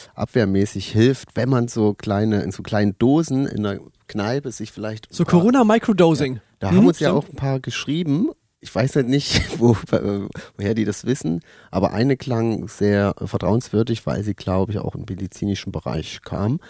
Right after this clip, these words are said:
Speaker 1: Und die meinte, dass es tatsächlich so ist, wenn du es wirklich in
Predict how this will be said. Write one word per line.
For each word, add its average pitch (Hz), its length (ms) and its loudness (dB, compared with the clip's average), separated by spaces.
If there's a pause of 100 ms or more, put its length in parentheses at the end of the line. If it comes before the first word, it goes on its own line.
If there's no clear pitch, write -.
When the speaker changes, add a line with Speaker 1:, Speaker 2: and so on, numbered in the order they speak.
(280)
Speaker 1:
Und 107 140 0
die 104 60 4
meinte, 110 420 2
dass - 200 -6
es 107 120 -10
tatsächlich - 840 -2 (720)
so - 180 4
ist, - 340 2
wenn 117 240 2
du 117 120 0
es - 140 -4
wirklich 123 320 0
in 104 120 -4